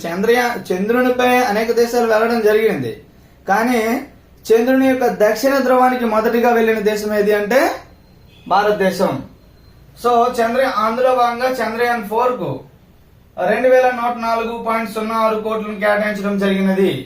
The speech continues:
నెక్స్ట్ అదేవిధంగా రెండు వేల ముప్పై ఐదు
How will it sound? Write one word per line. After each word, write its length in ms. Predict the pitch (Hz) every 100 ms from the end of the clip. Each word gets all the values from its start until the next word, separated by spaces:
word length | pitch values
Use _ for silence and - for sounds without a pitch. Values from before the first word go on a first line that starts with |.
| - - - 135 - - _ _ _ _ _ -
నెక్స్ట్ 240 | 202 254 247
అదేవిధంగా 500 | 233 247 247 247 240 - - 180
రెండు 160 | 220 247
వేల 120 | 254 254 233
ముప్పై 240 | 233 254 240
ఐదు 140 | 240